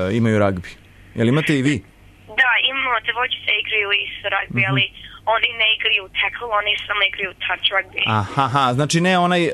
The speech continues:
Speaker 1: sa puno kontakata i ne grubi ragbi, takozvani. E,
Speaker 2: Da, da.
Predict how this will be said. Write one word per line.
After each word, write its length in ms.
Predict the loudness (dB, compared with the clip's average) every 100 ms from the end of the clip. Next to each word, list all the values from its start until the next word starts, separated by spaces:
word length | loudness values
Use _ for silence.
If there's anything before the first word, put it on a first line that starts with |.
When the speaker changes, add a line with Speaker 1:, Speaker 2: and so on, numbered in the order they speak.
| 4 4
Speaker 1:
sa 160 | 2
puno 260 | 2 2 2
kontakata 560 | 0 2 2 0 2
i 100 | 2
ne 140 | 4 2
grubi 420 | 2 2 4 4
ragbi, 280 | 2 2 0
takozvani. 460 | 0 0 0 -2 -4
E, 40 | -10 -12 -12 -2
Speaker 2:
Da, 320 | 2 4 2
da. 140 | -2